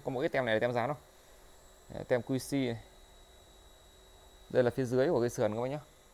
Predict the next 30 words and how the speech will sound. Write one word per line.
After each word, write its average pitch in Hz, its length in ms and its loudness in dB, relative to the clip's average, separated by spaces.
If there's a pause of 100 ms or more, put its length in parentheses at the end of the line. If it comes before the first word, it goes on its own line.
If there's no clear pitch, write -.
(760)
Đấy, - 100 -10 (100)
còn 107 140 -2
rất 143 100 -2
là 127 80 2
đẹp. 110 180 2 (3250)
Cái 123 140 -6
cốt 147 140 -2
yên 131 160 -2
nó 123 60 -6
bị 127 160 -4
rơi 131 280 0
mất 135 140 -4
cái 151 80 -4
đế 135 260 -4
cốt 156 80 -10
yên. 143 160 -6 (4000)
Với 131 220 2
cái 170 80 2
size 147 300 4
ngang 143 440 2
năm 143 180 2
mươi 147 140 2
ba 143 380 4
và 107 220 4
gióng 117 220 0
đứng 139 220 2
là 139 60 2
bốn 120 240 2
mươi 151 100 -2
tám 127 380 0